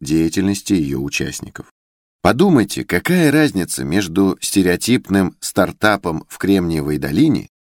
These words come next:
и инвестиционным банком на Уолл-стрит. Сотрудники стартапа каждый день приходят на работу в футболках,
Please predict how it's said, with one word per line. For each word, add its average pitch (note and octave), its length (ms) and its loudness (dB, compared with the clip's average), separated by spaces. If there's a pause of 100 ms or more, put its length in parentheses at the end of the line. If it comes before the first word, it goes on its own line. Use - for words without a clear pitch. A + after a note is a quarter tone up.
(120)
и C3+ 340 2
инвестиционным E2 840 0
банком C3+ 480 2 (140)
на A2 160 4
Уолл-стрит. D#2+ 680 -4 (340)
Сотрудники C3 600 0
стартапа C#3+ 720 0
каждый A2+ 380 0
день G#2+ 220 0
приходят F2 540 0
на D#2 100 -2
работу F2 520 -2
в - 40 -18
футболках, C3+ 800 0